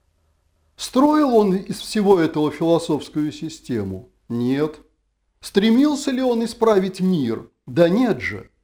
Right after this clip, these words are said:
Чего же он тогда, простите, добивался? Здесь нам нужно прервать нашу диссертацию, потому что в коридоре снаружи отшваркнулась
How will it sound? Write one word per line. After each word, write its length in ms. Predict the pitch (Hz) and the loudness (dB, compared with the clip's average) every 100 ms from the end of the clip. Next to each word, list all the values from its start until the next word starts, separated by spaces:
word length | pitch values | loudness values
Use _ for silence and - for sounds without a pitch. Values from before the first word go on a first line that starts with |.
| _ _ _ _ _ | _ _ _ _ _
Чего 380 | - - 131 226 | -10 -4 0 0
же 140 | 202 220 | 2 0
он 160 | 208 | 0
тогда, 340 | 202 170 143 220 | 0 0 0 0
простите, 580 | 214 190 - 233 233 | 0 -4 -4 -12 -8
добивался? 800 | 202 185 220 208 135 107 - 127 - _ _ _ _ _ _ _ _ _ _ _ - | -6 -4 0 2 0 -2 -8 -18 -20 _ _ _ _ _ _ _ _ _ _ _ -10
Здесь 320 | 147 254 - | -6 -4 0
нам 200 | 196 185 | 0 2
нужно 280 | 202 165 180 | -2 -2 -4
прервать 560 | 170 170 151 170 165 | -2 0 2 2 2
нашу 300 | 151 143 - | -2 -4 -4
диссертацию, 840 | 123 123 147 143 214 214 208 185 165 _ _ _ | -10 -8 -6 -2 -2 -2 -2 -4 -4 _ _ _
потому 340 | 185 220 226 | -2 0 0
что 180 | 214 226 | -2 -4
в 100 | - | -2
коридоре 520 | 220 214 196 208 180 | 2 2 2 4 4
снаружи 640 | 156 170 170 202 240 196 196 _ _ - | 2 0 0 0 -2 -4 -6 _ _ -8
отшваркнулась 1000 | 151 - 175 190 208 208 147 135 131 | -6 -4 0 2 2 2 0 2 0